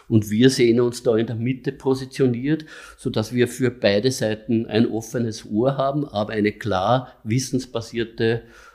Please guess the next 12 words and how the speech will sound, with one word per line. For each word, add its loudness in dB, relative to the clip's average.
äh, -10
einen 0
Standpunkt -2
haben -4
und -6
den 0
versuchen, 0
in, -2
in -2
diesen -12
Diskurs -4
einzubringen. -8